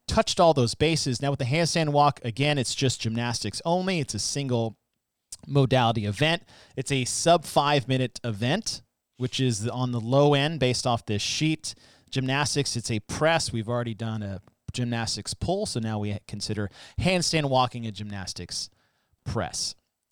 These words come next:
Uh, Matt Fraser wins at a time of one twenty. <laughs>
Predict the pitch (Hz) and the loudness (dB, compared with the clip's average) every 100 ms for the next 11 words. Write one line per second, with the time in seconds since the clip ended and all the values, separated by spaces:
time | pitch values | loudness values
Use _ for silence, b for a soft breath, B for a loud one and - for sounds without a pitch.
0 | - - 127 131 127 120 127 160 185 - | -16 -2 2 4 4 2 2 0 0 -2
1 | 165 175 165 151 135 156 151 131 - - | 4 4 6 4 2 0 0 -2 -2 -4
2 | 151 135 - 98 117 135 160 165 - - | -2 -2 -4 -8 -2 -2 -2 -4 -6 -4
3 | 113 110 107 | -4 -4 -2